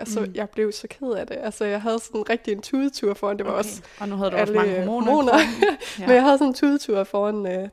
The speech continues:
Speaker 1: den ene af sygeplejerskerne eller lægerne, eller hvad hun var,
Speaker 2: Mm.
Speaker 1: øh, som tog sig rigtig god tid til sådan at sige, "Jamen, nu sætter vi os lige ind i det her rum, og så kan vi tale lidt om, så du, altså,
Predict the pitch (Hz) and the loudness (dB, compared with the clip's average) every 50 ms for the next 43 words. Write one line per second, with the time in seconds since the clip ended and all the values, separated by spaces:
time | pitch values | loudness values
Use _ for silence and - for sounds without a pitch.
0 | - 208 196 202 208 208 220 220 214 196 180 175 180 196 208 214 220 - - 220 | -6 -4 -2 0 0 0 0 0 0 0 -2 -2 -4 -6 -8 -10 -12 -12 -10 -10
1 | 208 - 202 185 185 - - 196 185 185 180 214 208 190 202 202 208 208 196 190 | -6 -4 -4 -4 -4 -6 -8 -8 -8 -6 -6 -6 -6 -6 -6 -6 -6 -6 -8 -8
2 | 202 190 202 202 202 202 196 196 196 202 - _ _ _ - 214 202 196 185 175 | -8 -10 -10 -10 -10 -8 -8 -8 -8 -10 -12 _ _ _ -14 -14 -12 -12 -14 -8
3 | 165 196 214 208 190 - 95 - - - - - - 220 - - 208 202 - 226 | -4 -2 0 0 0 -2 -4 -6 -8 -10 -12 -12 -12 -8 -6 -6 -4 -4 -4 -6
4 | 208 - 208 185 - 208 - 226 202 - 190 185 - - - 226 214 - - - | -4 -4 -4 -4 -4 -6 -6 -6 -4 -4 -4 -4 -4 -6 -6 -6 -6 -6 -8 -10
5 | - 175 185 - - 175 - - 214 - - - - - 190 196 202 - - 240 | -10 -10 -10 -10 -10 -10 -10 -10 -12 -10 -10 -8 -8 -6 -6 -6 -6 -4 -4 -2
6 | 208 214 190 190 202 190 190 190 208 - - - 233 226 214 190 208 185 165 - | -2 -2 -2 -2 -4 -4 -6 -8 -12 -14 -10 -8 -6 -4 -2 -2 -2 -4 -4 -8
7 | - 208 208 - - - - 269 285 294 285 254 - 214 - 254 220 - 214 196 | -10 -10 -8 -10 -10 -6 -2 0 0 0 0 -4 -6 -8 -10 -10 -8 -6 -6 -6
8 | 185 185 - - 202 220 202 - 196 180 196 127 - - - - - - 104 - | -6 -8 -8 -8 -8 -8 -8 -8 -8 -6 -4 -6 -4 -6 -8 -12 -12 -14 -14 -12
9 | - 202 196 185 - - - 208 - - | -10 -10 -8 -10 -10 -14 -16 -16 -14 -14